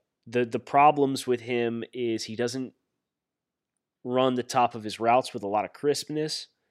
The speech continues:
So you're gonna have to manufacture him into open spaces in order to, uh,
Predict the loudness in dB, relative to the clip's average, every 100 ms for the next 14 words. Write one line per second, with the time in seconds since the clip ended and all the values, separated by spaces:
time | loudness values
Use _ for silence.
0 | _ _ _ -8 -2 0 2 2 2 0
1 | 0 -2 -4 -12 _ _ -6 2 2 2
2 | 0 2 2 2 -2 -4 -4 -4 -6 -6
3 | -6 -2 -2 -2 -6 -4 -4 -4 -6 -8
4 | -12 -14 -10 -8 -6 -6 -4 -6 -8 -8
5 | -6 -4 -6 -10 _ _ _ _ _ -18